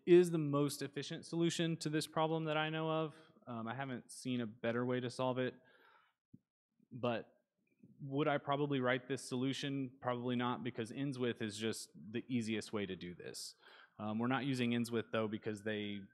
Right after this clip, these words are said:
they don't want us to in the solution, in the, or in the description of the question. Um, I did throw it in there, though, because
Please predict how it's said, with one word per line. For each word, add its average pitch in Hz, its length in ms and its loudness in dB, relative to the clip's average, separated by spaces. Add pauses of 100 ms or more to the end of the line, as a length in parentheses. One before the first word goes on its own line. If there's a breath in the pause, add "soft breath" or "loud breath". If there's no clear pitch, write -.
(420)
they 110 80 -2
don't 110 200 -2
want 104 200 -2
us - 160 -6
to 107 100 0
in 101 80 -4
the 101 80 -6
solution, - 460 -4 (440)
in 104 60 -6
the, 98 160 -6 (300)
or 98 160 -4
in 101 100 -4
the 95 240 -4 (160)
description 107 380 -6
of 92 100 -8
the 95 60 -10
question. - 420 -10 (1800 loud breath)
Um, 131 260 2
I 143 80 0
did 180 180 10
throw 180 140 10
it 147 80 6
in 151 120 2
there, 147 160 0
though, 151 280 4 (580)
because 113 580 -4